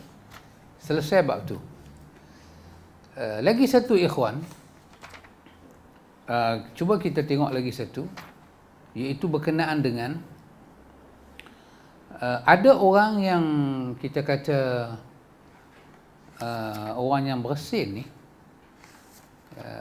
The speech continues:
ada orang bersin. Tapi kepada dia,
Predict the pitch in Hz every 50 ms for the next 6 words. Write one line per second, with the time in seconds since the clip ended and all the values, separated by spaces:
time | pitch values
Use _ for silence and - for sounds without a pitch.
0 | - 123 135 151 202 175 139 139 147 135 117 110 120 - - - 160 120 101 101
1 | - - - - - - - - - - - - - - - - - - - -
2 | - - - - - - - - - - - - - - - - - - - -
3 | - - - 180 175 180 - 240 247 247 240 233 233 220 185 170 - - - -
4 | - - - - - - - - - - 196 196 226 220 233 233 190 190 175 147
5 | 131 131 160 196 208